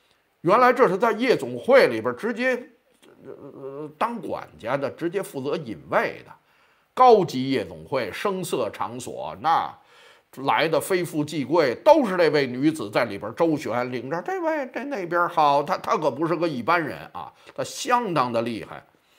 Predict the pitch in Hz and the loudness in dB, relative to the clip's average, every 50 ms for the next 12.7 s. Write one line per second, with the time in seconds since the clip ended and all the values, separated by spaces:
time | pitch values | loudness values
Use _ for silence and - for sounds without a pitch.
0 | _ _ _ _ _ _ - 139 139 127 139 135 120 113 113 - 131 123 123 135 | _ _ _ _ _ _ -8 -6 -4 -4 -4 -6 -6 -6 -4 -4 -4 -4 -4 -8
1 | 135 - 131 143 143 131 135 123 104 98 92 110 - 143 127 113 107 101 104 101 | -10 -10 -8 -10 -8 -6 -6 -6 -6 -6 -10 -6 -4 -2 -2 -2 -4 -6 -10 -10
2 | 104 107 104 - 101 95 - - 131 120 113 117 107 107 92 - 139 127 123 - | -10 -10 -10 -10 -10 -10 -6 -6 -6 -6 -4 -6 -6 -6 -6 -4 -4 -4 -4 -6
3 | 98 98 107 127 131 120 87 - _ _ _ _ - - _ - - 165 202 214 | -8 -6 -4 -4 -4 -4 -6 -10 _ _ _ _ -20 -20 _ 0 2 4 6 6
4 | 202 202 175 156 147 214 240 - - - 147 110 104 - - 156 143 101 80 78 | 6 6 6 4 2 2 0 -6 -10 -6 -6 -6 -6 -4 -4 -4 -4 -4 -4 -10
5 | 80 90 107 117 120 120 131 135 - - 67 67 - - _ _ _ _ _ _ | -8 -12 -10 -8 -6 -4 -4 -4 -4 -4 -6 -6 -8 -12 _ _ _ _ _ _
6 | _ _ _ _ _ _ _ _ _ _ _ _ _ _ _ _ _ _ _ _ | _ _ _ _ _ _ _ _ _ _ _ _ _ _ _ _ _ _ _ _
7 | _ _ _ - - 160 151 139 151 160 165 147 196 214 214 175 208 - 180 156 | _ _ _ 4 6 6 6 6 4 0 -2 -2 -2 -4 -2 -2 2 2 2 0
8 | - 135 143 147 143 202 180 127 131 120 - - 151 170 170 190 175 143 - 160 | 2 2 2 4 6 6 6 4 4 -4 -2 -2 -2 2 4 4 4 4 4 6
9 | 156 143 131 117 110 - - _ _ - - 139 - - - _ _ - 98 95 | 6 6 6 4 0 -2 -12 _ _ -4 -4 -4 -4 -6 -14 _ _ -18 -16 -12
10 | 90 82 80 95 95 113 113 - _ _ _ _ _ _ _ _ _ _ _ _ | -12 -10 -8 -8 -8 -8 -8 -10 _ _ _ _ _ _ _ _ _ _ _ _
11 | _ _ _ _ _ _ - - 160 135 127 - - 123 113 104 95 90 - - | _ _ _ _ _ _ -6 -2 -2 -2 -2 -4 -10 -12 -12 -10 -12 -12 -12 -10
12 | 95 101 117 - - - - 151 131 - - - - 175 | -8 -8 -8 -8 -10 -6 -4 -4 -4 -4 -4 -4 -2 -2